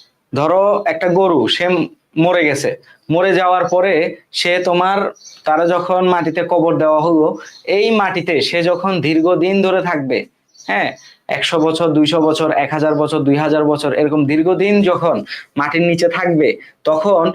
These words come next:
সেটা জ্বালানিতে পরিণত হবে, এক ধরনের জ্বালানিতে পরিণত হবে। এটাকেই বলা হয় ফসিল ফুয়েল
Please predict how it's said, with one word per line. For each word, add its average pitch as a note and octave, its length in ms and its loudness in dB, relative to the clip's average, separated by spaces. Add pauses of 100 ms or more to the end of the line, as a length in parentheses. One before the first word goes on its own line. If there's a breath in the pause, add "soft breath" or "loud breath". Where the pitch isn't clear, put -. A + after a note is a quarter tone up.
(180 loud breath)
সেটা F3+ 320 -2
জ্বালানিতে E3 540 0
পরিণত C#3+ 420 2
হবে, B2+ 320 0
এক B2+ 100 -2
ধরনের E3 460 0
জ্বালানিতে C#3 540 0
পরিণত C3+ 440 0
হবে। A#2 340 0
এটাকেই D3+ 300 0
বলা E3+ 260 4
হয় F#3 120 0
ফসিল E3 380 0
ফুয়েল D#3+ 340 2